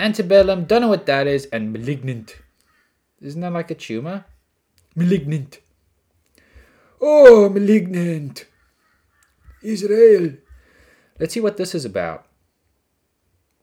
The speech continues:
James Wan. Ooh, I like James Wan. He's the guy from, uh, Saw movies. The Saws movies.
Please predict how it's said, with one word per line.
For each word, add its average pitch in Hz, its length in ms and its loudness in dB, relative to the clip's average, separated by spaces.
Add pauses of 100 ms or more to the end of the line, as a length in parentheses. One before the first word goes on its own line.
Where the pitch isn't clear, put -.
(2750)
James 139 480 -12
Wan. 113 440 -14 (120)
Ooh, 277 680 -2 (260)
I 320 80 -10
like 403 260 -10
James 117 360 -8
Wan. 160 340 -14
He's 226 240 -12
the 226 140 -6
guy 208 300 -4
from, 208 440 -6
uh, 214 440 2
Saw 302 280 -10
movies. 107 640 -14 (720)
The 175 80 -6
Saws 294 400 -8
movies. 131 640 -14